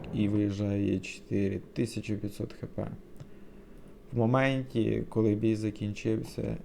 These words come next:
я міг би зрозуміти, що леопард не пріоритетна ціль для стрільби в даний момент. Я міг би його... Залишити на потім, так як він знаходиться,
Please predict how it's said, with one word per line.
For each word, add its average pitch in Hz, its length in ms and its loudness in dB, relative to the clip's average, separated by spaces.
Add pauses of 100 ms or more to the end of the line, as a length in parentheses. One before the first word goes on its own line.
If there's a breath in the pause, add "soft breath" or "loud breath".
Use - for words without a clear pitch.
(100)
я 104 360 4 (160)
міг 110 400 2
би 104 360 2 (160)
зрозуміти, 104 880 -2
що - 280 -4
леопард 104 760 2 (1040 loud breath)
не 113 180 6
пріоритетна 110 960 8
ціль 113 380 2 (300)
для 101 180 4
стрільби 104 720 2 (400)
в 107 40 -4
даний 101 400 2
момент. 101 560 0
Я 98 160 2
міг 101 200 2
би 107 160 2
його... 104 480 2 (640 loud breath)
Залишити 107 680 6
на 104 140 0
потім, - 400 -4
так - 240 -4
як 98 180 -4
він 107 260 -2
знаходиться, 101 1000 0